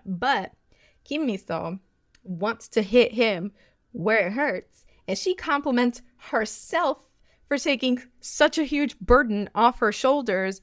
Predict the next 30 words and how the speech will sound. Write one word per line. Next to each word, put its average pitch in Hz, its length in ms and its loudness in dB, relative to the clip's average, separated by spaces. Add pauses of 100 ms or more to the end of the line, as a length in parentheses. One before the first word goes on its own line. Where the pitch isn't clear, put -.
(240)
referring 247 560 -2
to 254 100 -4
her 208 140 -2
job 214 500 0
and 190 260 -8
quitting, 247 600 2 (420)
which 214 220 -4
hurts - 420 -4
this - 240 -6
man's 202 320 -4
feelings. 196 640 -4 (1300)
But 220 140 2
he 269 100 2
won't 202 140 -2
say 277 120 0
nothing 214 220 -2
about 165 260 -4
it. 180 140 -4 (800)
And 208 100 -6
she 285 160 -6
tries 220 640 -2
subtly 220 640 -6
to 220 160 -12
get 185 180 -4
him 190 120 -4
to 190 100 -10
leave 185 320 -8
the 180 120 -6
dinner, 180 360 -4
but 175 380 -6